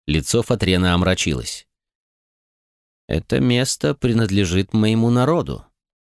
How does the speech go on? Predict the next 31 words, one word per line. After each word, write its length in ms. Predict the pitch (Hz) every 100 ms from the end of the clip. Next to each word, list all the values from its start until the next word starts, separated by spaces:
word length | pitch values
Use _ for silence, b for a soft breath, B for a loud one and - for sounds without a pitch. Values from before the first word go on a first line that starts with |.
| _ -
«Моему, 420 | 139 175 190 123
Фатрен», 520 | 78 85 85 78 71 - _ _ -
уточнил 500 | 85 92 - 92 85
Элленд, 420 | 127 135 135 - - _ _
наблюдая, 580 | 95 98 104 107 113 101
как 200 | 101 -
Вин 220 | 95 131 -
идёт 300 | 104 110 -
по 80 |
подземелью, 720 | 92 92 90 104 135 127 127 b b
освещая 640 | - 87 87 82 - 131 131
себе 240 | 110 107
путь 220 | - 90
фонарём. 560 | - 87 87 82 65 52 _ _ _ _ _ -
«Этот 320 | - 87 80
город 320 | 87 104 135
теперь 320 | - 98 107
мой, 400 | 123 165 98 62 _ _ _ _
равно 420 | 98 135 139 131 107
как 180 | 92
и 40 | 78
всё, 300 | - 85 107
что 200 | - 113
в 60 |
нём 220 | 85 78 85
находится». 720 | 90 165 139 76 - 53 - _ _ _ _ _ _ _ _ _ _
«Ты 120 | - 107
пришёл, 500 | 110 120 - 131 127
чтобы 380 | - 127 135
ограбить 460 | 135 165 143 95 -
нас», 420 | 101 101 - -